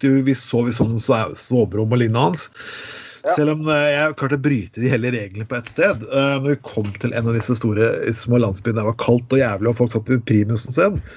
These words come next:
Speaker 2: Ja.
Speaker 1: Så stakk jeg bort til pizzarestauranten, hentet meg en svær pizza, så jeg så litt dumt ut når jeg gikk forbi denne pilegrimen <laughs> med svær pizza og en halv liter cola, men det er,
Speaker 2: Nei,
Speaker 1: eller,
Speaker 2: nei.
Speaker 1: OK, sånt, sånt skjer.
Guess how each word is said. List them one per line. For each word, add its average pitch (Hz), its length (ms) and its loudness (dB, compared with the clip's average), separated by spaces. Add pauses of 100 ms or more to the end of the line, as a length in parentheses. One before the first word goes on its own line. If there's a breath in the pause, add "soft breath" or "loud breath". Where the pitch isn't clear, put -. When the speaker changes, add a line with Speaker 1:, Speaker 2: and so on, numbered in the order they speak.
(580 loud breath)
Speaker 2:
Ja. 135 160 4
Speaker 1:
Så 143 80 2
stakk 143 180 4
jeg 131 140 4
bort 113 160 4
til 110 80 -2
pizzarestauranten, 117 720 2
hentet 117 180 0
meg 110 120 -2
en - 80 -6
svær 107 180 0
pizza, 107 240 -2
så 120 160 2
jeg 120 80 -2
så 135 80 4
litt 131 160 0
dumt 95 260 -8
ut 117 140 -4
når 135 80 2
jeg 123 160 2
gikk - 80 -14
forbi 117 160 2
denne 110 240 2
pilegrimen 101 560 0
<laughs> - 60 -8
med 123 100 -2
svær - 320 -4
pizza 117 400 2
og 127 160 4
en 117 100 0
halv 107 200 2
liter 107 180 -2
cola, 98 240 0
men 101 160 0 (800 loud breath)
det 120 80 4
er, 110 80 0
Speaker 2:
Nei, 117 80 -2
Speaker 1:
eller, 135 240 2
Speaker 2:
nei. - 80 -
Speaker 1:
OK, 143 160 2 (320)
sånt, 156 240 -2 (180)
sånt 151 220 0
skjer. 117 240 0